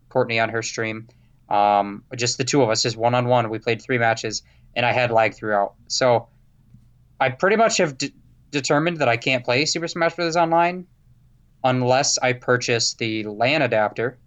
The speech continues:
which is a piece of hardware that's not built into the system. You gotta buy that separately.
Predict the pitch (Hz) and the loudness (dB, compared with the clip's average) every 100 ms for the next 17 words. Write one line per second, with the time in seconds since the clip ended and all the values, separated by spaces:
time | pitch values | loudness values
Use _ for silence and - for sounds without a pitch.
0 | _ _ _ _ _ _ - 107 113 - | _ _ _ _ _ _ -12 -8 -8 -4
1 | 139 143 120 131 127 127 120 117 131 135 | -2 0 2 2 4 4 2 0 0 2
2 | 127 123 123 117 123 110 107 104 - 107 | 2 0 0 -6 -6 -6 -6 -6 -8 -6
3 | 110 127 - - 107 104 107 117 123 120 | -8 -10 -16 -10 -6 -2 0 2 2 0
4 | 117 107 107 113 | -4 -6 -8 -10